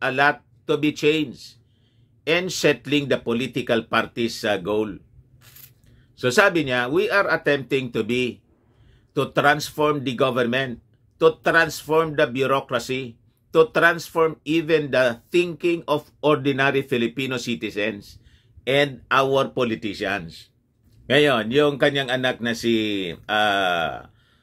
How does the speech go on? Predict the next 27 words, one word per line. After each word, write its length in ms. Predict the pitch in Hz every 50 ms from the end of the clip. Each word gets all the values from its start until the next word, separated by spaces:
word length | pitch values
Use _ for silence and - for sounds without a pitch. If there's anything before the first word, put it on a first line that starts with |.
| _ _ _ _ _
ah, 240 | - 107 107 107 104 - -
Congressman 640 | 143 139 139 135 135 135 - - 127 127 123 120 113
Sandro 400 | - 127 117 113 - 117 113 107
Marcos, 720 | 113 107 107 98 - 101 95 98 104 104 - - - -
lumipat 560 | 113 127 127 127 135 135 131 - - - -
na 160 | 113 117 110
rin 160 | 107 101 87 78
po. 320 | 98 101 104 107 - _ _ _ _ _ _ _ _ _ _ _ _ _ _ _ _ _
Presidential 720 | 135 139 135 - 143 139 151 165 175 175 147 165 147 135
son 320 | 123 - 151 143 147 143 135 -
and 160 | 123 127 113 113
Ilocos 480 | 117 120 139 139 - 139 127 110 104
Norte 320 | 127 131 131 117 - 139 123
Representative 960 | 113 113 90 - 110 - 139 131 127 123 131 120 - 127 123 113 98 80 -
Ferdinand 480 | - 127 120 120 131 123 127 120 117 113 -
Alexander 720 | 110 110 104 101 - - 135 131 135 127 123 131 120 107
Marcos 640 | 107 120 120 117 117 - 131 135 143 139 - - _ _ _ _ _ _ _ _ _
was 240 | - 127 143 139 -
among 400 | 131 143 147 165 175 180 175 151
the 160 | 147 139 139
newly 320 | 143 151 147 139 143 135
sworn 560 | - - 143 147 151 147 143 123 107 87 85 - -
members 640 | 104 117 127 135 139 131 123 135 131 123 117 - -
of 240 | - 120 123 90 98
the 160 | 120 117 -
political 640 | - 107 110 117 113 - 117 101 - 110 107 101 -
party. 480 | 95 87 82 - - 87 85 80 -